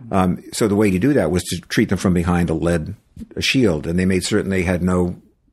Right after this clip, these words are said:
pregnant women or women of, of, uh, childbearing age, because there could be damage that would be done to them.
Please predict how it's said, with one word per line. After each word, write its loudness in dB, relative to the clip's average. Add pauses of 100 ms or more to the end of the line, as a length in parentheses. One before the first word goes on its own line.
(200)
pregnant 0
women 2
or 2
women 0
of, -4
of, -4
uh, -2
childbearing 0
age, -2
because -4
there -2
could -4
be -2
damage -2
that -6
would -4
be 0
done 0
to 0
them. 0